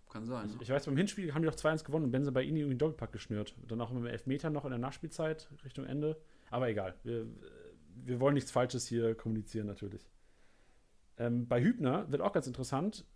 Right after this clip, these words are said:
Speaker 2: Da, ähm, ist, ist uns noch nicht ganz klar, wie das Ganze kompensiert wird. Aber sehr wahrscheinlich wird's da auf eine Dreierkette mit Bicacic, Posch und Nordweit, äh, hinauslaufen, nehme ich mal an.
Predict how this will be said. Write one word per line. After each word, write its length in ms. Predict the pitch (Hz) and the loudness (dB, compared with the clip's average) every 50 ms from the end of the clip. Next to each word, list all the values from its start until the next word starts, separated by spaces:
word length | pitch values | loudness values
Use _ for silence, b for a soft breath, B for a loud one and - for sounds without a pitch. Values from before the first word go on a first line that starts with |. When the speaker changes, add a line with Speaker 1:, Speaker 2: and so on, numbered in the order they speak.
| - - | -4 -2
Speaker 2:
Da, 500 | 131 127 139 151 151 156 160 156 151 - - | 0 4 4 6 6 6 4 2 -2 -6 -6
ähm, 460 | - 131 131 127 131 131 131 139 - - - - _ _ | -4 -2 0 0 0 0 0 -2 -4 -10 -16 -20 _ _
ist, 400 | - 151 135 - - - - - - _ _ | -4 -4 -4 -4 -4 -8 -8 -12 -16 _ _
ist 180 | - 127 - 175 | -6 -6 0 0
uns 140 | 170 160 190 | 2 4 6
noch 100 | 160 123 | 6 4
nicht 140 | 120 120 | 4 4
ganz 200 | - 131 123 - | 2 0 0 0
klar, 220 | - - 135 127 123 | 0 2 2 2 2
wie 60 | 135 | 2
das 180 | 139 139 - - | 0 -2 0 -2
Ganze 200 | 135 131 - 131 | -2 -2 -4 -4
kompensiert 560 | - - 127 117 113 113 113 135 151 - - | -2 -2 0 0 0 0 0 0 0 0 2
wird. 300 | 110 117 135 135 - b b b b b b b b b b | 2 2 2 2 -2 b b b b b b b b b b
Aber 240 | - 113 113 113 113 | 2 4 6 6 6
sehr 120 | 113 127 131 | 8 6 6
wahrscheinlich 380 | 131 - - 135 127 127 - | 6 4 2 2 0 0 0
wird's 220 | 127 131 131 - - | 0 0 0 2 2
da 160 | 135 123 120 | 2 4 4
auf 200 | - 117 - - | 2 0 0 2
eine 120 | 123 117 | 2 2
Dreierkette 500 | - 113 117 120 127 131 - 139 131 - | 2 4 4 4 4 2 0 -2 -2 0
mit 200 | 120 120 120 - | 0 0 -2 -4
Bicacic, 520 | - - - 127 120 - - 127 117 - - | -8 -2 0 0 0 0 0 -4 -4 -4 -2
Posch 220 | - 127 123 - | 0 0 0 -2
und 160 | - - 117 107 | -2 -2 0 2
Nordweit, 560 | 110 120 127 - 104 101 101 - - 110 104 - - 117 | 2 2 2 2 2 0 0 0 -6 -12 -14 -14 -8 -6
äh, 140 | 113 110 | -4 -4
hinauslaufen, 680 | 104 104 104 104 104 104 - 110 101 101 98 110 101 101 - - | -2 -2 0 0 0 0 0 0 0 0 0 -2 -4 -6 -8 -8
nehme 160 | - 110 101 101 | -4 -4 -4 -4
ich 100 | 98 110 | -4 -4
mal 120 | 107 107 | -2 -2
an. 100 | 104 | -2